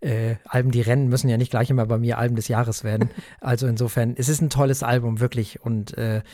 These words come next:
Speaker 1: in diesem Jahr sind wirklich viele tolle Sachen erschienen. Man muss das ganz einfach so sagen. Also, Who Are The Girls von den Nova Twins. Es gab ein Rent von Frau Eichler und ein Rent von mir.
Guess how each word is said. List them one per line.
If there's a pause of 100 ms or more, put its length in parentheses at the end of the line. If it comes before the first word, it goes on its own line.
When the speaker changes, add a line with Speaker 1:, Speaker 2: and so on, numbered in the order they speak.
(140)
Speaker 1:
in
diesem
Jahr
sind
wirklich
viele
tolle
Sachen
erschienen. (120)
Man
muss
das
ganz
einfach
so
sagen. (1900)
Also, (800)
Who
Are
The
Girls (220)
von (160)
den
Nova
Twins.
Es
gab
ein
Rent
von
Frau
Eichler
und
ein
Rent
von (160)
mir.